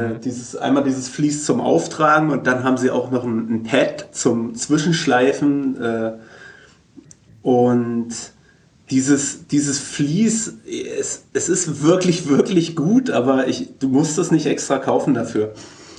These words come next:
Speaker 2: Du trägst, du trägst das einmal satt auf beim, beim, äh, ersten Auftrag und, ähm,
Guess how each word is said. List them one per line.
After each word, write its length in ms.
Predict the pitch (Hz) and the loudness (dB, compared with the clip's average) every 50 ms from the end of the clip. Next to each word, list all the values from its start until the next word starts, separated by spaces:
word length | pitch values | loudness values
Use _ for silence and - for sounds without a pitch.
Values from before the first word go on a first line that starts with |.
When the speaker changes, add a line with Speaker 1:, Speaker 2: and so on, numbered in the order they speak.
| - - - - | -20 -18 -6 -2
Speaker 2:
Du 140 | 127 127 | -2 0
trägst, 440 | 123 - 160 165 160 - - - 127 | 2 2 2 2 2 0 -6 -6 -6
du 60 | 135 | -6
trägst 280 | 131 - - 156 - - | -4 -2 -2 -2 -2 -2
das 120 | - - | -4 -2
einmal 580 | - 120 123 147 160 160 156 151 147 143 135 123 - | -2 0 2 2 4 4 4 4 2 2 0 -2 -4
satt 480 | 123 117 110 127 123 127 - 127 - | -8 -4 0 2 2 0 0 -4 -4
auf 480 | 127 120 135 170 220 - - - - - _ _ _ _ - - _ _ _ _ _ - - - - - | -2 0 0 0 0 -4 -8 -12 -16 -20 _ _ _ _ -20 -20 _ _ _ _ _ -20 -20 -20 -6 0
beim, 260 | - 120 120 123 117 120 | 2 2 2 2 0 0
beim, 360 | 117 113 113 117 113 113 110 | 0 -2 -2 -2 -2 -4 -4
äh, 300 | 113 117 110 110 107 107 | -2 -2 -2 -2 -2 -2
ersten 360 | - 123 131 - - 151 139 | -2 -4 -4 -2 0 0 0
Auftrag 600 | 110 120 - - - - 87 85 90 95 - - - _ _ _ _ _ _ _ _ _ _ _ - - - - - - - _ _ _ _ _ _ _ _ _ _ | 0 0 -4 -6 -4 -4 -2 -2 -2 -4 -8 -14 -20 _ _ _ _ _ _ _ _ _ _ _ -20 -14 -14 -14 -14 -14 -20 _ _ _ _ _ _ _ _ _ _
und, 720 | - - 143 139 139 139 139 147 147 147 151 165 165 165 - - - - _ _ _ _ _ _ _ _ _ _ _ _ _ _ _ _ _ _ _ - _ - - - - | -2 2 4 4 4 4 4 4 2 2 0 0 -4 -6 -8 -12 -18 -20 _ _ _ _ _ _ _ _ _ _ _ _ _ _ _ _ _ _ _ -20 _ -20 -20 -8 -2
ähm, 600 | - 135 131 127 127 123 123 120 117 117 - - | 0 2 4 4 2 2 0 -2 -4 -6 -10 -12